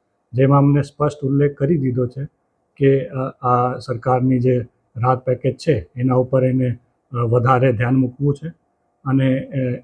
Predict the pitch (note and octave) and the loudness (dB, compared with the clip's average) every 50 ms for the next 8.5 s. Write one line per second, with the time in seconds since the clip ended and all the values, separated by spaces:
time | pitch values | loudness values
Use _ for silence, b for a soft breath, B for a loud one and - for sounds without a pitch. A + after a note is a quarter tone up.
0 | _ - D3 C3 C#3+ C#3 C3+ C3+ B2 - C#3+ C#3 C#3+ C#3 - - C3+ B2+ B2 A#2+ | _ -2 0 2 4 4 4 4 2 0 0 0 0 0 -4 -6 -6 -6 -4 -6
1 | B2 B2 - - - - D#3+ B2+ C#3 C3 C3+ B2 B2 - _ _ _ _ _ - | -8 -10 -14 -18 -18 -14 -10 -4 -2 -2 0 -2 -4 -6 _ _ _ _ _ -8
2 | C#3+ A2 C#3+ D3 D#3 D#3+ D#3 B2 C#3+ D3 D3 D#3+ D#3 D3 B2 B2+ B2 B2 A#2 G#2 | -2 2 4 4 4 4 4 2 2 4 4 4 4 2 0 0 0 0 -2 -4
3 | F2+ - _ _ _ _ _ _ _ _ _ D3+ C3+ B2+ B2+ B2 B2+ B2+ - - | -6 -10 _ _ _ _ _ _ _ _ _ -8 -6 -4 -4 -4 -4 -4 -6 -10
4 | _ - D3 C3+ B2+ B2+ B2 - - _ _ _ _ _ - - - E3 - _ | _ -12 -10 -8 -8 -8 -10 -12 -14 _ _ _ _ _ -18 -16 -16 -16 -16 _
5 | _ - D#3 D#3 D#3 D#3+ D3+ D#3 - B2 B2 B2+ C#3 C3 G2 - - _ _ _ | _ 2 4 4 6 4 4 2 0 -2 0 2 2 0 0 -2 -8 _ _ _
6 | _ _ _ _ - C3+ C3 C3+ C3 B2+ B2+ B2 B2+ B2+ B2+ B2+ B2+ B2 C3+ B2+ | _ _ _ _ -6 -4 -2 0 0 0 0 -2 0 0 0 0 0 0 -2 -2
7 | - C3 B2+ B2+ B2 B2+ B2+ - C3+ C3+ B2 A2 G#2+ - _ _ _ _ _ - | 0 2 2 2 2 0 0 0 0 0 0 0 -4 -8 _ _ _ _ _ -6
8 | C3 B2+ C3+ - - _ - D3 A#2 | -2 -2 -2 -2 -4 _ -6 -6 -6